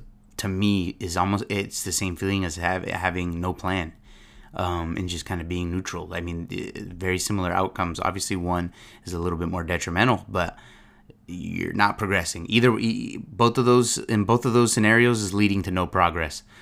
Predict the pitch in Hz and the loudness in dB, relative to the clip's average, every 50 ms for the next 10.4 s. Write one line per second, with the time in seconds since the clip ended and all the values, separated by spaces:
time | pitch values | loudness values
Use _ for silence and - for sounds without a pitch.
0 | - - - - - - - 92 90 87 85 85 85 82 80 80 80 - - - | -20 -20 -20 -10 -4 -2 0 2 2 2 2 2 0 -2 -4 -6 -6 -8 -6 -4
1 | - 101 82 - 104 101 95 90 95 90 85 80 - - 85 80 73 76 - 95 | -2 -2 -2 -2 -2 -2 0 0 0 0 0 -2 -4 -6 -6 -8 -10 -8 -8 -8
2 | 90 - 90 85 90 85 - - - 107 90 80 82 - 107 104 113 110 107 101 | -6 -4 -6 -6 -6 -8 -8 -4 -2 -2 -2 -2 -2 -2 0 2 4 4 4 4
3 | 98 95 92 95 98 104 101 92 92 92 87 87 85 85 76 - 85 78 73 - | 2 2 4 4 4 4 4 4 0 0 0 -2 -2 -4 -4 -6 -6 -6 -8 -10
4 | - - - - - 98 90 90 85 87 87 80 78 - 92 82 80 82 87 92 | -14 -20 -14 -8 -6 -4 -4 -4 -4 -4 -4 -4 -4 -6 -8 -10 -10 -8 -6 -4
5 | 92 90 87 - 95 90 85 - 95 82 - - 90 82 82 85 80 78 - - | -4 -2 -2 -2 -4 -4 -4 -6 -8 -6 -6 -6 -6 -4 -4 -4 -6 -8 -10 -10
6 | - 92 92 92 90 - - 95 92 87 - - - 87 80 80 90 87 85 80 | -6 -6 -4 -4 -4 -6 -4 -4 -4 -4 -4 -6 -6 -8 -6 -4 -2 0 0 0
7 | 80 78 78 - - - - - - - - - - - - 95 87 82 85 - | -2 -4 -6 -10 -16 -20 -20 -20 -20 -20 -16 -8 -6 -2 0 0 0 0 -2 -2
8 | - 101 101 104 107 107 101 98 92 82 92 90 82 - - 95 95 90 87 85 | 0 4 4 6 6 6 4 4 2 0 -4 -6 -4 -4 -2 0 0 0 0 -2
9 | 82 80 76 76 82 90 95 95 92 87 80 78 90 92 98 98 95 92 85 80 | -4 -6 -8 -6 -2 0 2 2 2 2 0 0 0 0 0 0 0 -2 -4 -4
10 | 78 80 80 85 101 107 95 80 | -6 -6 -2 0 2 2 2 0